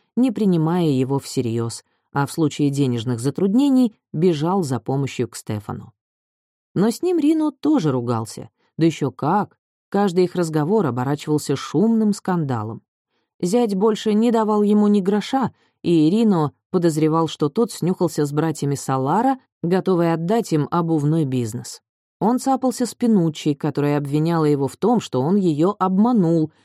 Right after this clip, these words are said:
заставил поверить, что он ого-го, а сам оказался игрушкой в руках отца, Стефано, Марчелло и Микеле. Поняв, что Стефано зол на Лилу за то, что она слишком много возится с ребёнком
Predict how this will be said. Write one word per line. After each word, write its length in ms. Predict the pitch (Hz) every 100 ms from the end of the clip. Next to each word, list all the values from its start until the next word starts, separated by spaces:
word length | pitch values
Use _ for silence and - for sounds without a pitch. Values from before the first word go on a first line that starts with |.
| _ -
заставил 480 | 175 - 180 190
поверить, 540 | 196 220 214 170 123 120
что 220 | - 139
он 140 | 143 143
ого-го, 680 | 165 147 139 151 269 240 - _ -
а 120 | 143
сам 240 | - 247 165
оказался 600 | 117 131 156 156 - 143
игрушкой 520 | 139 165 226 - 175
в 60 |
руках 340 | 127 117 135 -
отца, 460 | 120 - 185 233 254 _
Стефано, 640 | - - 156 202 233 233 220
Марчелло 800 | - 143 117 - 147 170 160 151 -
и 120 | 151
Микеле. 560 | 135 120 - 117 110 - _ _ _ _ _ _ _ _ -
Поняв, 260 | 277 339
что 220 | - 254 220
Стефано 500 | - 240 220 208 180
зол 320 | 151 190 156
на 160 | 143
Лилу 360 | 143 180 156 135
за 160 | 123 139
то, 160 | 175
что 180 | 151 139
она 200 | 139 143
слишком 420 | - 151 - 147
много 400 | 147 165 170 135
возится 400 | 139 139 127 -
с 100 | -
ребёнком 580 | 131 135 240 226 120